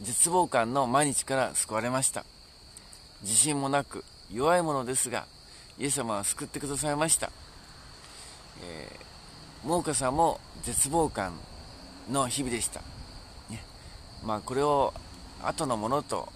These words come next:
言えるでしょう。ルルさんもモー、モーコさんも後のものでしたけど、先のものになりました。先のものになったんです。イエス様を信じて、え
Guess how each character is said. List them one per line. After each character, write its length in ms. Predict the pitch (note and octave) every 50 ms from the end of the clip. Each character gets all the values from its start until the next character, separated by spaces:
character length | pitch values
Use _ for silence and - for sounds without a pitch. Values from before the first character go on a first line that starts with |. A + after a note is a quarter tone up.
| - - - - E2
言 140 | F#2 A2
え 20 | G#2+
る 80 | G2+
で 120 | F2+ G2 G2
し 120 | - - G#2
ょ 100 | - - - - - - - - - - - - - - - - - - -
う。 40 | B2+
ル 100 | D3+ D#3+
ル 60 | D3+
さ 200 | - - B2 A2
ん 80 | A2+ A#2+
も 100 | A#2+ A#2
モ 220 | B2 D3 D3+ C3+
ー、 20 | - - - - -
モ 140 | A#2 C#3+ C#3+
ー 40 | -
コ 80 | B2 A2
さ 140 | - A2
ん 100 | G2+ G#2+
も 200 | A#2 A#2+ - G2+
後 160 | E3+ - F#3+ E3
の 80 | C#3+
も 140 | B2+ A#2 A#2
の 120 | B2 B2
で 100 | A2 B2+
し 60 | A#2+ -
た 140 | - A2
け 120 | - A#2 B2
ど、 260 | B2 E3+ D3+ - - - - - - - - - - - -
先 320 | - - A2 G#2+ - C3 C3
の 80 | C#3 C#3
も 120 | C#3+ C#3+
の 80 | C#3 C3
に 100 | A#2+ G#2+
な 100 | G2 F#2+
り 80 | F#2
ま 140 | F#2 F#2+ G2+
し 80 | - -
た。 140 | - F2+ - - - - - - - - - - - - - - - - - - - - -
先 280 | - - - - - D3+
の 120 | D3+ D3+
も 80 | D3 D3
の 100 | D3 C#3+
に 120 | C3 A#2
な 120 | A#2 B2 C3
っ 20 |
た 180 | - - A#2+ G#2+
ん 100 | G2+ F#2+
で 80 | F#2
す。 320 | F#2+ - - - - - - -
イ 80 | G2 C3+
エ 40 | C#3
ス 100 | - C#3
様 180 | B2+ A#2+ A2+
を 100 | G#2+ A2
信 260 | - - - E3 D#3 C3
じ 140 | A2 G#2
て、 140 | - - - - - - - - - - - - - - - - - - - - - - - - - - - - - -
え 380 | C2+ C#2+ C#2+ B1+ A1 G1+ -